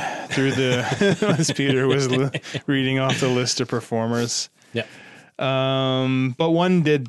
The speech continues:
Speaker 1: stick out, and I mentioned it earlier. It
Speaker 2: Mm.
Speaker 1: was Our Lady Peace.
Speaker 2: Yep.
Speaker 1: Who, when they, I think when they broke out in ninety-three or four, it
Speaker 2: Yep.
Speaker 1: was actually, uh, their second album,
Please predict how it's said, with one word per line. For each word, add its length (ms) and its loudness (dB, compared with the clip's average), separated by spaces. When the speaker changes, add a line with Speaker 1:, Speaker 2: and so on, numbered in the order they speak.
Speaker 1:
stick 340 -2
out, 220 0
and 120 0
I 160 0
mentioned 380 -2
it 80 0
earlier. 380 0
It 40 0
Speaker 2:
Mm. 40 2
Speaker 1:
was 220 0
Our 160 -2
Lady 240 0
Peace. 520 -2
Speaker 2:
Yep. 180 -2
Speaker 1:
Who, 520 0
when 320 0
they, 460 -2
I 80 -4
think 200 0
when 120 4
they 100 4
broke 540 -2
out 260 0
in 760 -2
ninety-three 1040 -2
or 100 0
four, 340 0
it 40 0
Speaker 2:
Yep. 60 2
Speaker 1:
was 280 -6
actually, 500 -2
uh, 360 -4
their 100 -2
second 520 -2
album, 680 -6